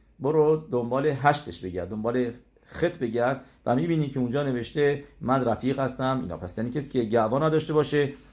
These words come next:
و رفیق باشه با آدمایی که،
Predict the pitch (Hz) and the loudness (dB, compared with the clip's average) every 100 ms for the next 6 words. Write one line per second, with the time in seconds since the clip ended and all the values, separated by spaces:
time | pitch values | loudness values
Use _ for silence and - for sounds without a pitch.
0 | - _ 117 143 151 147 131 127 160 165 | -20 _ 4 8 8 6 2 0 -2 -2
1 | 139 139 135 120 117 107 127 139 127 131 | -2 0 0 0 0 -2 -4 -4 -2 0
2 | 123 113 | 0 0